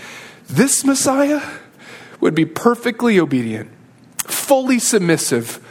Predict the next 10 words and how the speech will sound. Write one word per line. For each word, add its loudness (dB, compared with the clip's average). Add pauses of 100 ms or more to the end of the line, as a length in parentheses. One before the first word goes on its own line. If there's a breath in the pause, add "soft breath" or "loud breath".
(140)
trusting 2
in 0
his -4
Father. -8 (1300)
And 2
not 0
submissive 2
to 6
an 0
easy, 2